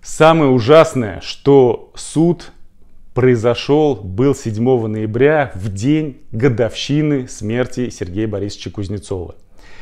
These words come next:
Инициирован этот был суд в августе месяце, в ноябре прошло крайнее слушание, разделенное на два процесса. Седьмого было первое заседание, перерыв, десятого, э, было второе заседание, на котором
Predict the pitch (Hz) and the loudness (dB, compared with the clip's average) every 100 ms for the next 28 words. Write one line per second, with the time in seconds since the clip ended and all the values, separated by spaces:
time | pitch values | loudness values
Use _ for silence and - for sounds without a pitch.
0 | - - 117 135 170 196 180 147 139 123 | -18 -10 -2 -2 2 2 4 2 0 -2
1 | 104 107 127 104 - 110 - 95 110 120 | -2 2 2 0 -6 -6 -6 -4 0 0
2 | 135 - 175 170 170 165 - 156 143 135 | -2 -4 -4 -4 -4 -6 -8 -6 -4 -6
3 | - 107 117 117 135 131 - 107 107 101 | -8 -4 -2 0 0 0 -2 -6 -4 -4
4 | 113 131 151 156 - 156 156 147 147 135 | 0 0 0 -6 -4 -4 -4 -4 -4 -4
5 | 123 - 107 101 120 135 127 107 104 104 | -6 -6 -6 -2 0 0 0 -4 -8 -2
6 | 123 - 101 95 92 - 85 107 117 113 | -2 -2 -6 -8 -10 -10 -10 -8 -4 -4
7 | 95 92 95 160 180 160 135 - 127 131 | -4 -6 -6 -6 -4 -4 -6 -8 -4 -4
8 | 120 95 95 107 143 - - - - - | -4 -6 -6 -2 -2 -4 -10 -20 -14 -6
9 | 120 - 139 139 120 117 - 101 104 101 | -4 0 0 0 -2 -2 -2 -4 -4 -4
10 | 113 - 113 104 95 92 - 120 180 185 | -4 -4 -4 -2 -4 -6 -8 -2 -2 0
11 | 135 - 117 - 170 180 | 0 4 4 4 4 2